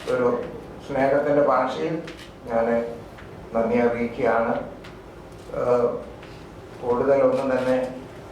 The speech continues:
പറയാൻ ആഗ്രഹിക്കുന്നില്ല. നമ്മുടെ മനുഷ്യജീവിതം അർത്ഥപൂർണമായി തീരത്തക്കവണ്ണം ഈ ഹ്രസ്വ ആയുസ് ഓരോരുത്തർക്കും ദൈവം അതിനെ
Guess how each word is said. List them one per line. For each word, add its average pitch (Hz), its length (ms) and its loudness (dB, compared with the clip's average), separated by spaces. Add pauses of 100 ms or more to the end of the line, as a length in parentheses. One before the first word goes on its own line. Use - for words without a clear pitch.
(280)
പറയാൻ 120 380 6
ആഗ്രഹിക്കുന്നില്ല. 117 720 0 (920)
നമ്മുടെ 143 380 6 (760)
മനുഷ്യജീവിതം 156 840 4 (760)
അർത്ഥപൂർണമായി 156 960 4 (100)
തീരത്തക്കവണ്ണം 139 880 2 (960)
ഈ - 20 6 (440)
ഹ്രസ്വ 147 360 4 (140)
ആയുസ് 156 500 4 (760)
ഓരോരുത്തർക്കും 156 760 4 (920)
ദൈവം 151 400 6
അതിനെ 147 300 2